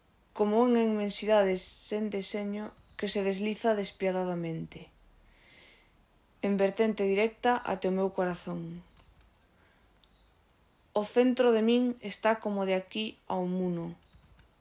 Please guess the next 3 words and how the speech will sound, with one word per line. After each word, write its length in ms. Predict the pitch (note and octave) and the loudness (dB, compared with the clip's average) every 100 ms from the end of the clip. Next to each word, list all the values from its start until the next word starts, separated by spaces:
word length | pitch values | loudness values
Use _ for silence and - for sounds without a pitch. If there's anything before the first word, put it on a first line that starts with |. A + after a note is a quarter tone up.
| - _ _ _ _ _ _ _ _ _ _ _ _ | -20 _ _ _ _ _ _ _ _ _ _ _ _
Atínxeme 640 | G3 G3 A#3 G#3+ - G3 | 0 0 -2 0 0 0
a 80 | F#3 | -2
totalidade 800 | F#3 F#3 F#3 F#3 G3 G#3 A#3 B3 | -4 -2 0 2 2 2 0 -4